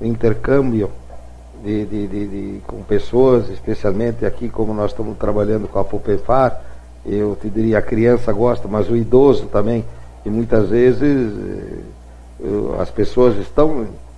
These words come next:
com esses animais em casa. Isso é importante, então, que eles tenham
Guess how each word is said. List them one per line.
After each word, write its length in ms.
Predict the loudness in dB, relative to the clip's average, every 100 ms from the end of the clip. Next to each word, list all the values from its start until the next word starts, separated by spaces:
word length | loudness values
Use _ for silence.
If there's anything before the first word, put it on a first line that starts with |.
| -4
com 120 | 2
esses 260 | 2 2 2
animais 420 | 2 4 2 2
em 80 | 0
casa. 400 | 0 0 2 -2
Isso 180 | 0
é 40 | 0
importante, 500 | 4 2 4 2 2
então, 200 | 0 0
que 80 | 0
eles 120 | -4
tenham 360 | -2 0 -2